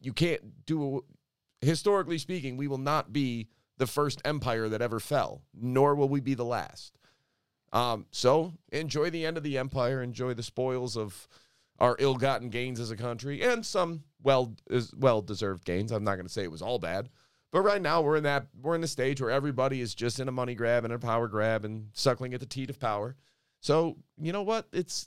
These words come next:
it's gonna be bad. It's gonna get dicey. Stock market's gonna be crazy.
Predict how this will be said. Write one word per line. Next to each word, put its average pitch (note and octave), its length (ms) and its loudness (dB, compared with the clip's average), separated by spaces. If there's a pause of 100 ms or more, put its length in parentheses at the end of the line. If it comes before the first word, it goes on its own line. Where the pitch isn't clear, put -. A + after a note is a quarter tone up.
(100)
it's - 100 -8
gonna G#3+ 180 4
be G3 140 -8
bad. C#3 320 0
It's C#3 200 -4
gonna D#3+ 200 -4
get D3+ 160 -4
dicey. A#2+ 500 -2
Stock C#3 360 0
market's C3+ 260 -2
gonna B2+ 160 -6
be B2 100 -6
crazy. A2+ 520 -4